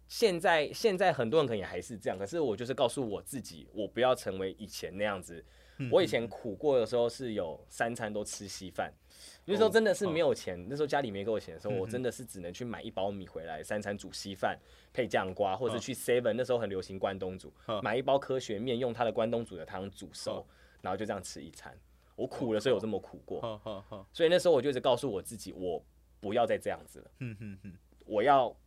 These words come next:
Speaker 1: 成为，就是我去吃东西，我想吃什么就可以吃，
Speaker 2: 哼，哼，
Speaker 1: 我想要喝什么就喝。
Speaker 2: 哼。
Speaker 1: 当然不会在那边乱吃乱喝，只是我觉得，
Speaker 2: 就不是挥霍了，
Speaker 1: 对，
Speaker 2: 这就是，
Speaker 1: 我就觉得我想要达到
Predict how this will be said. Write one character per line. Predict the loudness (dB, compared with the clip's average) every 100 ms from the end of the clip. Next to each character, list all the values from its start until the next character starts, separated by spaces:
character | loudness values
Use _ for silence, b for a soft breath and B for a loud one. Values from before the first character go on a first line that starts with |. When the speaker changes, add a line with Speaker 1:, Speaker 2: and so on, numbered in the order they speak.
| _
Speaker 1:
成 | -4 2 4
为， | 6 6
就 | 4 -4
是 | -2 -2
我 | -4 -8
去 | -6
吃 | -6 0
东 | -2
西， | 0
我 | -4
想 | -2 -2
吃 | -4 -10
什 | -8 -8
么 |
就 | -8
可 | -8 -8
以 | -10
吃， | -14 -14 -16 -6
Speaker 2:
哼， | -4 -4
哼， | -2
Speaker 1:
我 | 0
想 | 4
要 | 4
喝 | 4 2
什 | 0
么 | -4
就 | -6
喝。 | -6 -6 -8 -10 -12
Speaker 2:
哼。 | -4 -4 -4 _ _
Speaker 1:
当 | 6 6
然 | 6 2
不 | -2 4
会 | 4 4 4
在 | 6 8 6
那 |
边 | 4 2 4
乱 | 4 2
吃 | 0 -4 0
乱 | 2 2
喝， | 0
只 | 2
是 |
我 | 6
觉 |
得， | 6
Speaker 2:
就 | 8
不 |
是 | 6
挥 | 8 6
霍 | 6 6 6
了， | 8
Speaker 1:
对， | 8
Speaker 2:
这 | 8
就 |
是， | 4
Speaker 1:
我 |
就 | 4
觉 | 6
得 | 6 4 -4
我 | 2 4
想 | 6
要 | 4 4
达 | 4 4
到 | 8 6 6